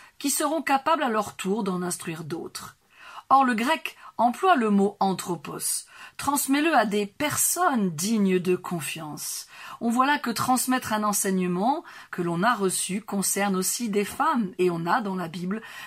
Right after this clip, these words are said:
des enseignantes remarquables comme Priscille. On retrouverait cela en partie en hébreu avec Ish et Adam. Il ne s'agit donc pas d'une traduction féministe, mais seulement de trouver en français un équivalent adéquat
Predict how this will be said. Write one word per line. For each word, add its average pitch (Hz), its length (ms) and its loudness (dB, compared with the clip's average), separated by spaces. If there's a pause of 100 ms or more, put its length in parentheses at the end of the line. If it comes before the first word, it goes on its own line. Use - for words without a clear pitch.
des 180 200 2
enseignantes 185 640 -2
remarquables 175 920 -4
comme 175 300 -4
Priscille. 190 680 -6 (640)
On 180 100 0
retrouverait 226 380 0
cela 220 240 2
en 196 100 2
partie 196 340 -4
en 190 120 -2
hébreu 180 280 -2
avec 190 300 -4 (260)
Ish 220 340 -2
et - 160 -4
Adam. 170 400 -6 (400)
Il 220 60 -2
ne 233 40 2
s'agit 277 280 0
donc 262 180 0
pas 302 120 2
d'une 214 160 0
traduction 185 720 -4
féministe, 269 640 0
mais 220 120 -2
seulement 254 400 0 (260)
de 226 140 0
trouver 339 400 0
en 262 100 2
français 247 480 0
un 214 160 2
équivalent 233 840 0
adéquat 214 600 0